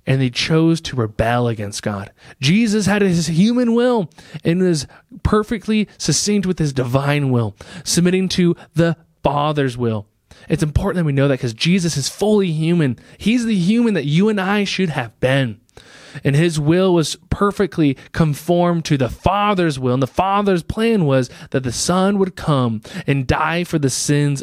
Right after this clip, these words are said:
of many. And so that's why it's so really important that we understand the humanity of Christ as we understand the de-, the deity of Christ,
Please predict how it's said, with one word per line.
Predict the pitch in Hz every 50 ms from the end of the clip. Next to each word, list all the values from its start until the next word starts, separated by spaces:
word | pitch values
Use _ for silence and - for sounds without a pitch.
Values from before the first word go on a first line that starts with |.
| - -
of | 143 127 127 127 127 120 123 110 -
many. | 120 120 120 120 127 123 123 120 113 107 - _ _ _ _ - - - - - - - - - - - -
And | - 117 113
so | - 123
that's | 131 156 -
why | 170 156
it's | 147 -
so | 139 127 139
really | 139 151 151 147
important | 131 120 - - 131 123 135
that | 131
we | 127
understand | 123 123 117 - 135 131 120
the | 113
humanity | 107 107 113 117 117 120 127 147 180 196 196 185 151 135 123 120
of | 101 -
Christ | - - 123 113 107 - -
as | 123 117
we | 131 131 - -
understand | 135 147 151 143 135 131 - - 143 139 139 131 120
the | 113 107
de-, | 107 120 117 107 -
the | - - - 113
deity | 98 - - 165 175 180 180 165 139 135
of | 123 104 -
Christ, | - - 117 113 110 - - - -